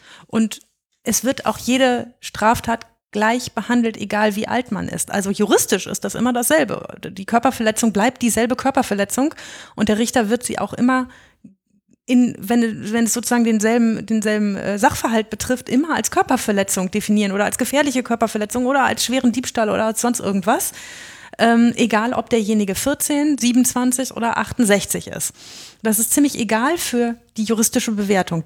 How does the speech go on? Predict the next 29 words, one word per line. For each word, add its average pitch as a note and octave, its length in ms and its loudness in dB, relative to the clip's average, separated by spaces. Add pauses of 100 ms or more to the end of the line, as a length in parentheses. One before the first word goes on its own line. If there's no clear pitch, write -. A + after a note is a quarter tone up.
(160)
Die F#3 60 -6
Frage G3+ 460 0
ist A#3 200 0
nur, B3+ 220 4
wie F#3 100 -2
bestrafen A3+ 720 0
wir F3 100 0
jemanden E3+ 460 -2
dann E3+ 160 -2
hinterher F3+ 300 -2
dafür? A3+ 380 -2
Und G3+ 140 -4
dass G3 160 -4
wir G#3+ 100 0
Menschen, A3+ 440 2 (400)
die A3+ 80 2
noch G#3+ 220 4
keine A3 360 0
einundzwanzig G#3+ 760 0
sind, C4+ 340 0 (460)
flexibler A3+ 720 0
bestrafen G3+ 600 0
können, A#3+ 280 0
ist - 260 -6
ein G3 160 -2
Segen A3+ 520 -2
und G#3 180 -6
kein G3+ 200 -4
Fluch. - 440 -12